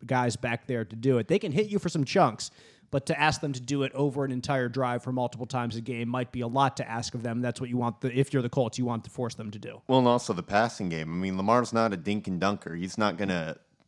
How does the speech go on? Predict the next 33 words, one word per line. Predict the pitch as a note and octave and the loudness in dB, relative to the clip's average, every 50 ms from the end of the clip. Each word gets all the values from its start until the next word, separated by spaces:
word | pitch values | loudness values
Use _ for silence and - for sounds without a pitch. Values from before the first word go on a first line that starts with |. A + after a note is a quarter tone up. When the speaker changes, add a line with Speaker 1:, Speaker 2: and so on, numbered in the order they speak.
| _ _ | _ _
Speaker 2:
you | - G2+ G2 F#2 E2+ | -4 -2 -2 -2 -2
know, | D#2+ E2 | -4 -6
death | E2 - G2+ G2+ G2+ - - - | -4 0 2 2 2 0 0 0
by | F#2 F2+ | 2 2
a | E2+ | 2
thousand | - G2 G2 G2 F#2+ - - F#2+ - | 4 4 6 6 4 4 0 -6 -4
paper | - A2 A#2+ A#2 - F#2 | 0 0 0 0 0 -4
cuts | E2+ - F#2 D#2+ - - - | -4 -2 -4 -4 -4 -4 -4
you | F2 D#2+ | -2 -2
like | E2+ F2 E2+ - | 0 -2 -2 -4
some, | - - F2+ F2 E2+ | -6 -6 -6 -4 -4
uh, | E2+ E2+ - | -4 -2 0
other | - G#2+ F#2+ G2 F2+ | 0 0 0 0 -4
quarterbacks | - - G2+ G2 F2+ E2+ F2 E2+ E2 - - - - | -4 -2 -2 -2 0 0 0 -2 -2 -4 -8 -8 -4
will | F#2+ F#2+ F#2 | -4 -2 -2
in | F2 D#2+ | -4 -4
the | D2+ | -6
league. | D#2 E2+ G2 G2+ G2+ G2 F#2 F#2 - _ - - - _ _ - | -6 -4 -4 -4 -4 -4 -6 -8 -14 _ -20 -20 -20 _ _ -4
Um, | - G2 G2 G2 | -2 0 0 2
they | G2 G#2 | 2 2
did | A#2+ D3 C#3+ | 2 2 2
a | E3+ D#3+ | 2 2
really | D#3 D#3 E3 D#3+ | 2 2 0 0
good | F3 E3 C3+ | -2 0 2
job | C3 C3 D#3+ E3 | 4 4 4 2
of | D#3+ | 2
this | C3 C3 A#2+ - - | -2 -4 -4 -4 -2
last | G#2+ A2+ C3+ D#3 - - - | -2 0 0 -2 -4 -6 -10
year. | F2 D#2+ D#2 | -8 -8 -8
The, | - D#2+ E2+ | -6 -4 -2
uh, | E2+ F2 E2+ D#2+ D#2 - D2+ E2 C2+ C#2+ - | 0 0 0 0 -2 -4 -6 -8 -8 -10 -6
longest | - F#2+ G2+ A2+ B2+ C3 B2+ - - | 0 2 4 4 4 2 0 -4 -8
pass, | - - B2 B2 B2+ C3+ C#3 C#3+ - - - | -8 -6 -2 -2 -2 -2 -2 -6 -10 -14 -18